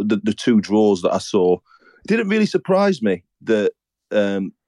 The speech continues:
the weekend result, because I think it's there. It's just, I just wish he stopped tinkering with things. Um, and I know that, I think he said a lot of it's been brought, brought in. Um, but I can't help but thinking,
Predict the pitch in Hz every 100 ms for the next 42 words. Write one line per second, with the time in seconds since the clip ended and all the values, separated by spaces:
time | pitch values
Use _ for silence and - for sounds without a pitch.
0 | - - _ - 110 110 - 101 95 95
1 | 92 95 120 151 143 190 160 101 120 147
2 | 107 90 113 - - 151 - - - -
3 | _ _ _ _ - - 170 170 156 127
4 | 120 - 139 156 - 160 143 117 101 95
5 | 85 - - _ _ - 123 123 120 123
6 | 120 110 - - - 135 135 156 170 139
7 | 113 - - 156 131 120 - 117 107 117
8 | 107 95 - - 101 101 95 - _ _
9 | _ _ _ - 104 107 101 95 - _
10 | 104 101 98 92 101 98 - - 92 92
11 | 92 92 87 _ _ _ _ _ _ _
12 | - 127 147 - 165 123 143 147 110 -
13 | 131 127 120 95